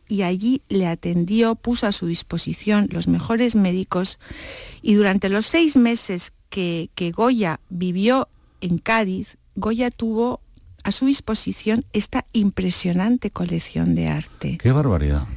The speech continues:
Speaker 2: qué
Speaker 1: Entonces,
Speaker 2: barbaridad. Enfermedad,
Speaker 1: evidentemente
Speaker 2: enfermedad, por cierto, que fue le que, lo que le causó la sordera.
Speaker 1: Sí,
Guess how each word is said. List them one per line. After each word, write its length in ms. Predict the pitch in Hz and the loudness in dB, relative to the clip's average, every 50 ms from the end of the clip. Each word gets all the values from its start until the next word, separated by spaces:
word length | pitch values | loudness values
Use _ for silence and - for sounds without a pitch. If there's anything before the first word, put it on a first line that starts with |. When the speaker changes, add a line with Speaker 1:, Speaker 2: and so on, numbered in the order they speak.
| - - | -8 -2
Speaker 2:
qué 80 | - | 2
Speaker 1:
Entonces, 480 | - - 135 107 - 82 - 226 - - | 2 4 4 2 2 2 2 0 0 -4
Speaker 2:
barbaridad. 220 | - - - - | -10 -16 -8 -2
Enfermedad, 500 | - 208 - 110 98 98 - 117 110 113 | 2 4 4 4 4 4 4 2 4 4
Speaker 1:
evidentemente 280 | 104 107 - - - 120 | 4 4 2 2 2 0
Speaker 2:
enfermedad, 540 | 107 - - 120 95 85 90 98 139 151 - | -2 0 0 0 0 2 2 2 2 2 0
por 140 | - 156 | 0 -2
cierto, 440 | - - - 170 185 143 - - 208 | -2 0 0 0 0 0 -2 -4 -4
que 100 | - 190 | -4 -4
fue 220 | - - - 139 139 | -6 -2 0 0 2
le 140 | 151 151 | 2 0
que, 240 | 139 143 135 139 117 - | 0 -2 -2 -4 -4 -2
lo 280 | 120 120 113 113 104 | 0 2 4 4 2
que 100 | - 113 | 2 2
le 120 | 107 110 104 | 0 0 0
causó 420 | - 98 95 90 - - 135 156 | 0 0 -2 0 0 0 2 2
la 100 | 135 101 | 2 0
sordera. 560 | - - 107 104 123 208 214 - - - - - | 0 0 -2 -2 0 0 -2 -2 -4 -10 -14 -12
Speaker 1:
Sí, 300 | - - - 311 302 269 | -10 -2 2 2 2 2